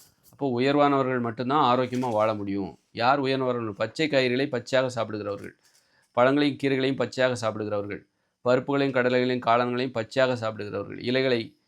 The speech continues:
கீரைகளை பச்சையாக சாப்பிடுகிறவர்கள் மட்டும்தான் உயர்வானவர்கள். உயர்வானவர்கள் மட்டுமே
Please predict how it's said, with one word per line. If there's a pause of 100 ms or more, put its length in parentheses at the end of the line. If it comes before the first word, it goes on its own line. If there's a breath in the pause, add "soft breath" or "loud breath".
(200)
கீரைகளை
பச்சையாக
சாப்பிடுகிறவர்கள்
மட்டும்தான் (140)
உயர்வானவர்கள். (220)
உயர்வானவர்கள்
மட்டுமே